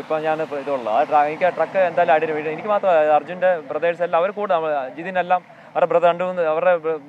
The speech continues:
ബ്രദറെല്ലാം ഇന്ന് കണ്ടി കൂടെ തന്നെ ഉണ്ട്. അവരുടെ വർക്ക് നമ്മൾ, അവരെല്ലാം നമ്മുടെ വർക്ക് ഡയറക്റ്റ് കണ്ടുകൊണ്ടിരിക്കുകയാണ്. എൻ ഡി ആർ എഫ് ആർമിയുടെ എല്ലാം അവരെല്ലാം നമ്മുടെ കൂടെ തന്നെ അവരുണ്ട്. അവ-, നമ്മളൊരു മാക്സിമം വർക്കൗട്ട് അവർക്ക് ചെയ്യുന്നത് കണ്ടുകൊണ്ടിരിക്കുകയാണ്. അത് ഒരു ഞാൻ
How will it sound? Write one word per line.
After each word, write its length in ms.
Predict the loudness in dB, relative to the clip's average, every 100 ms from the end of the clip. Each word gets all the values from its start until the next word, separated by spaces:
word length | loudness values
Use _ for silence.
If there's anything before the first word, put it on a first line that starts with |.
| -6
ബ്രദറെല്ലാം 340 | -2 0 -2
ഇന്ന് 80 | -2
കണ്ടി 140 | -4 -4
കൂടെ 140 | -4 -4
തന്നെ 120 | -4 -2
ഉണ്ട്. 100 | -2
അവരുടെ 200 | -2 -2
വർക്ക് 160 | -4 -4
നമ്മൾ, 140 | -6 -4 -4
അവരെല്ലാം 240 | -4 -4 -4
നമ്മുടെ 100 | -4 -4
വർക്ക് 180 | -4 -2
ഡയറക്റ്റ് 240 | -2 -2 -2
കണ്ടുകൊണ്ടിരിക്കുകയാണ്. 640 | -4 -4 -6 -10 -12 -14 -14 _ -20 -20 -18 -6
എൻ 40 |
ഡി 40 | -2
ആർ 60 | 0
എഫ് 100 | 0
ആർമിയുടെ 260 | -2 -2 -4
എല്ലാം 200 | -4 -8 -8 -16
അവരെല്ലാം 340 | -8 -6 -4 -6 -6 -10
നമ്മുടെ 180 | -10 -8
കൂടെ 140 | -8 -8
തന്നെ 120 | -6
അവരുണ്ട്. 340 | -6 -6 -10 -16 -20 _ _
അവ-, 220 | -14 -12 -14 -14
നമ്മളൊരു 340 | -12 -8 -8 -10 -16 _ _ -10
മാക്സിമം 380 | -10 -10 -10 -8
വർക്കൗട്ട് 260 | -6 -6 -6
അവർക്ക് 200 | -8 -10 -12
ചെയ്യുന്നത് 280 | -12 -12 -8 -8
കണ്ടുകൊണ്ടിരിക്കുകയാണ്. 600 | -8 -12 -14 -14 -14 -12
അത് 100 | -14 -14 _ _ _ _ _ _ _ _ _ -14 -10
ഒരു 160 | -4 -2
ഞാൻ 60 | -2